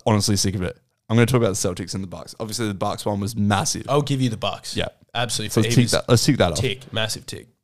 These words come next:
Speaker 1: Celtics, you've got average points here, twenty-four points. I can take that.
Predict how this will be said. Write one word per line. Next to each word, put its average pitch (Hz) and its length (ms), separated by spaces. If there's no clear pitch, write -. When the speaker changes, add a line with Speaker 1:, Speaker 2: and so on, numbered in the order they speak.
Speaker 1:
Celtics, 120 560
you've 120 140
got - 180
average 110 320
points 104 220
here, 98 100
twenty-four 110 480
points. - 400
I 127 100
can 110 320
take - 280
that. 87 240